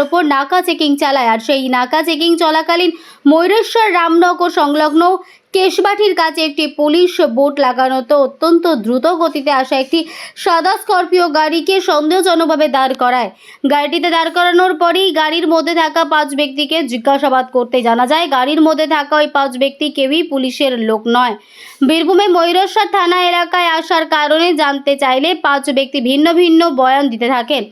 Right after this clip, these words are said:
পুলিশ সূত্রে জানা যায়, লক্ষ্মীকান্ত ঘোষ, জাফর শরীফ,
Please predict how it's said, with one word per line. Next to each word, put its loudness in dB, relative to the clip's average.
পুলিশ 4
সূত্রে 2
জানা 0
যায়, 0
লক্ষ্মীকান্ত 0
ঘোষ, 2
জাফর 0
শরীফ, 0